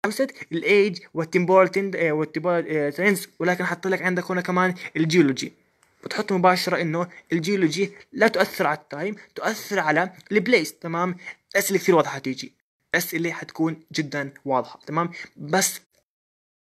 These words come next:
كل تايم وشو الفاكتور بأثر عليه. تمام لحد الآن؟ تمام. الدكتور رجع حط الكونسبت مرة ثانية هون، الهايبوثيسيس. شو حكى عندك هون؟ حكى ممكن البحث ما يكون فيه ولا أي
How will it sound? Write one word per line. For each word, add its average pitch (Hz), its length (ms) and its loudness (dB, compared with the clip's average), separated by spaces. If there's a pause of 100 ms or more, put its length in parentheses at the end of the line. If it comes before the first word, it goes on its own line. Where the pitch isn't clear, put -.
(720)
كل 165 160 4
تايم 156 380 2 (200)
وشو 156 160 -4
الفاكتور 147 320 -8
بأثر - 260 -10
عليه. 117 220 -6 (200)
تمام 165 160 0
لحد 156 280 -4
الآن؟ 180 340 -4 (120)
تمام. 120 240 -8 (1160)
الدكتور 202 460 0
رجع 196 160 2
حط 208 260 -2
الكونسبت 180 380 -4
مرة 170 100 2
ثانية 170 300 -2
هون، 175 280 0 (100)
الهايبوثيسيس. 160 1200 -2
شو 214 100 -2
حكى 214 220 0
عندك 160 300 -2
هون؟ 151 300 -8 (180)
حكى 202 360 -6 (320)
ممكن 220 300 0
البحث 185 560 -2
ما 185 140 0
يكون 208 260 0
فيه 202 200 -4
ولا 214 380 0
أي 233 200 2